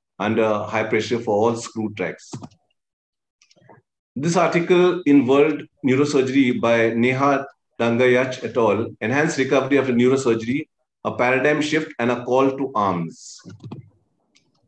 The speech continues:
Once again, they have suggested their domains, preoperative, intraoperative, and postoperative, and they have added some new components to this.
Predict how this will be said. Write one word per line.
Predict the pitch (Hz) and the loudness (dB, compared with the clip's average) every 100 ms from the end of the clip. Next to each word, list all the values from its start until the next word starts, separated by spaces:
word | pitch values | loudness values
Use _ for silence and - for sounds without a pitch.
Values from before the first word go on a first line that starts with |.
| _ _ _ _ - | _ _ _ _ -4
Once | 143 165 | -2 0
again, | 156 160 156 | 0 2 2
they | 139 | 4
have | 165 165 | 4 4
suggested | 147 139 139 147 156 - _ - | 2 2 0 0 -4 -6 _ -4
their | 127 139 127 | 0 0 2
domains, | 113 117 123 143 - - | 2 4 4 2 -2 -4
preoperative, | 131 127 117 117 113 131 104 - | 2 4 2 0 -2 -2 -4 -6
intraoperative, | 120 120 117 113 110 110 110 147 117 | -4 -2 0 0 0 -4 -4 -4 -4
and | 107 | -4
postoperative, | 123 127 120 101 104 101 127 170 - _ _ _ - | -4 -2 -2 -4 -4 -4 -4 -4 -8 _ _ _ -6
and | 113 | 0
they | 131 | 2
have | 139 | 2
added | 127 127 139 | 0 0 -2
some | - 120 | -2 0
new | 123 127 | 0 0
components | 120 101 - 113 113 113 | -2 -6 -4 -2 -2 -4
to | 107 | -6
this. | 110 143 - - | -6 -8 -12 -20